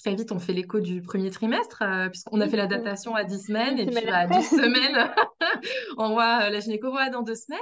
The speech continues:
Speaker 1: Oui, effectivement, dans deux semaines, parce que c'est le premier trimestre. Donc
Speaker 2: <laughs>
Speaker 1: là, euh, écho morpho et tutti quanti. Et, euh, et tout va bien, euh, elle est, elle est bien, euh,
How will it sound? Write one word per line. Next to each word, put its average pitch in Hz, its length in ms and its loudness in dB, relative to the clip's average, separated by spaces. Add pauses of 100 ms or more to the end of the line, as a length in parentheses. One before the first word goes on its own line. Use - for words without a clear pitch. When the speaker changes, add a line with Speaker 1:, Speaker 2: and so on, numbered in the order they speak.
(100)
Speaker 1:
Oui, 240 100 -2
effectivement, 247 440 -4
dans 226 120 0
deux 214 140 -2
semaines, 226 320 -6
parce 302 140 -8
que 247 100 -14
c'est 240 100 -8
le 220 60 -12
premier 233 240 0
trimestre. 233 380 -2
Donc 180 120 -6
Speaker 2:
<laughs> 359 60 -8
Speaker 1:
là, 202 340 0
euh, 175 80 -6
écho 202 240 -6
morpho 196 480 -2
et 196 80 0
tutti - 260 -8
quanti. 185 380 -4 (640)
Et, 190 220 -2
euh, 175 520 0
et 180 200 -2
tout 180 160 -12
va 160 140 -2
bien, 208 680 -2
euh, 165 220 -2
elle 175 80 -8
est, 160 220 -8
elle 170 200 -6
est 170 60 -8
bien, 175 420 -4
euh, 151 220 -10